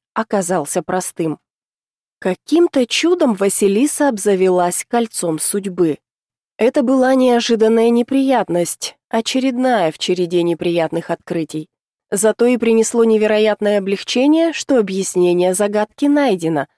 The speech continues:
Остается найти решение, как вернуть девушку. Не успел обрести, а уже потерял. Несмываемый позор.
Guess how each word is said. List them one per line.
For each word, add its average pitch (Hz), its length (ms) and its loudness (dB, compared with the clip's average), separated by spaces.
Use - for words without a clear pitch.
Остается 277 540 0
найти 262 280 2
решение, 302 600 0
как 202 280 -4
вернуть 262 400 0
девушку. 196 680 -2
Не 202 180 4
успел 269 380 0
обрести, 233 600 0
а 220 140 0
уже 220 260 -2
потерял. 233 640 -2
Несмываемый 196 880 0
позор. 170 500 -2